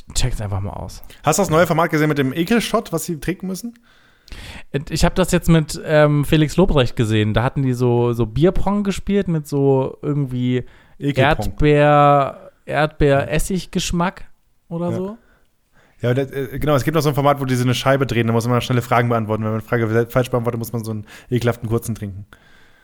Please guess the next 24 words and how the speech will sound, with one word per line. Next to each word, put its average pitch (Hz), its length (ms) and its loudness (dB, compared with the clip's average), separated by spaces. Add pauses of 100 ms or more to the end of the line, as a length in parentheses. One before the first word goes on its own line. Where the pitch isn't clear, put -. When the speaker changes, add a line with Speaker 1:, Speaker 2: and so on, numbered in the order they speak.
(180)
Speaker 1:
Ah, 135 440 2
okay, 139 240 0
ja, 131 120 4
das 123 120 -4
hab 131 100 0
ich, 127 80 -2
glaub 123 140 0
ich, 113 100 -6
auch 107 160 -6
gesehen. 104 360 -10 (340)
Ja, 147 380 2 (100)
ähm, 143 300 -4 (240)
ja, 156 280 0
find 160 200 2
ich 135 60 -6
so 160 80 0
ein, 147 100 -4 (580)
weiß 123 240 0
ich 107 140 -4
nicht. - 340 -6 (140)
Das - 200 -8
ist 147 120 -8
so 147 120 0
ein 139 540 -4